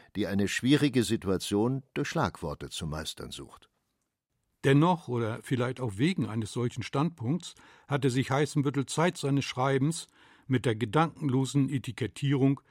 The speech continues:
Speaker 2: als Avantgardist herumzuschlagen, die sich ja schon in der Vokabel an die Gewissheit eines soldatisch geradlinigen Frontverlaufs zwischen Tradition und Progression, zwischen Geschichte, Gegenwart und Zukunft klammert.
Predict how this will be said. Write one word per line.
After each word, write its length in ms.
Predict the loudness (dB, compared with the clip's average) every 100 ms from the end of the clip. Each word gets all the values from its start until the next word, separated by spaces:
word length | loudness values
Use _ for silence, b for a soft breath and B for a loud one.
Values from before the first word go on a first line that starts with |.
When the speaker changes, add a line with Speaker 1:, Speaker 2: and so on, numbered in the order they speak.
| b
Speaker 2:
als 400 | -6 -4 -4 -8 -14 _
Avantgardist 1000 | 0 6 6 6 4 4 4 2 -8 -16
herumzuschlagen, 880 | -10 -6 -6 -6 -12 -8 -6 -2 -4 -4 b b b b
die 60 | -2
sich 160 | 0 2
ja 100 | 2
schon 200 | 4 4
in 80 |
der 140 | 4 0
Vokabel 640 | -2 2 4 4 2 -2 -4 b b
an 180 | -6 -4
die 120 | -2
Gewissheit 600 | -2 2 2 2 0 0
eines 280 | -2 -4 -2
soldatisch 720 | -4 -4 -2 -2 -2 -6 -8
geradlinigen 760 | -8 -2 -2 -2 -2 0 0 -2
Frontverlaufs 840 | 0 0 0 -2 0 0 -2 -10 b b b
zwischen 300 | -6 -6 -6
Tradition 800 | -4 -4 -4 -4 2 4 4 2
und 160 | -4 -6
Progression, 800 | 0 0 0 -8 -2 2 2 0 b b b
zwischen 320 | 0 2 2
Geschichte, 600 | 0 0 -2 0 -2 -2 -8 _ _
Gegenwart 600 | 0 2 0 -2 -4 -8 _ _
und 200 | 0 0
Zukunft 440 | 2 -2 -2 -8 -8
klammert. 440 | -8 -6 -8 -18